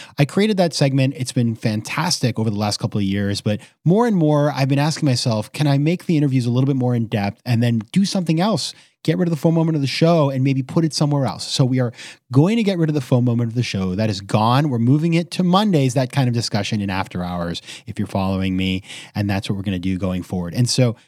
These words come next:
just like with the fomo moment of the show, I wanna ask you for a favor. If there's a topic you wanna discuss, if you have a question, write to me. We can discuss these things here.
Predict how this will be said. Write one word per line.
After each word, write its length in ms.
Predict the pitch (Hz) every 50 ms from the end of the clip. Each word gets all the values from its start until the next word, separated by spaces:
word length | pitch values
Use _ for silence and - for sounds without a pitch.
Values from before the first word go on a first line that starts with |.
| _ _
just 480 | - - 113 135 160 180 208 202 - -
like 300 | 175 165 165 170 160 -
with 80 | 151
the 80 | 135 127
fomo 340 | 123 - 139 131 131 131 131
moment 320 | 131 127 127 120 123 110
of 60 | 110
the 100 | 104 113
show, 280 | 107 - - 107 101 98
I 80 | 98 95
wanna 180 | 95 98 98
ask 320 | 95 95 98 95 - - -
you 160 | 101 107 117
for 320 | - - - 95 95 95 -
a 80 | 104
favor. 380 | - - 147 151 147 120 104 - -
If 120 | 107 -
there's 160 | - 92 -
a 60 | 95
topic 420 | - - - 104 107 - 139 131 -
you 60 | 151
wanna 180 | 143 143 143 143
discuss, 460 | 151 160 147 - - 175 131 127 - -
if 140 | 113 -
you 80 | - 101
have 300 | 90 92 107 107 110 - - - - -
a 120 | - 151
question, 760 | 147 - - 185 180 170 - - 123 104 92 87 101 104 104 104
write 300 | 113 131 175 208 - -
to 140 | - - 113
me. 280 | 98 98 95 92 92 - - _ _ _ _ _ -
We 80 | 123
can 160 | 120 - 131
discuss 400 | 120 117 - - - 127 123 -
these 220 | - 123 117 117 -
things 260 | - 117 110 104 104
here. 640 | - - - - - - 139 135 117 92 76 - -